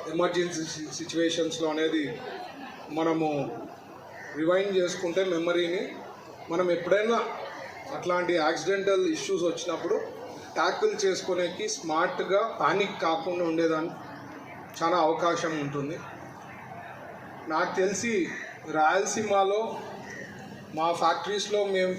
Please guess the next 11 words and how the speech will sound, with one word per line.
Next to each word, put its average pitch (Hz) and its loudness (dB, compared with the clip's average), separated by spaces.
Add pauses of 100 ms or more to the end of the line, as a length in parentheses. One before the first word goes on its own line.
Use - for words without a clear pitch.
(240)
ఫేస్ 180 2
చేసిన 190 2
ఫైర్ 175 4
యాక్సిడెంట్స్ 180 2 (420)
నాకు 160 0
తెలిసి 170 2
రాయలసీమలో 175 4
ఎక్కడా 170 4
ఫేస్ 160 2
చేసిండరండి. 143 0 (1500)
So 160 4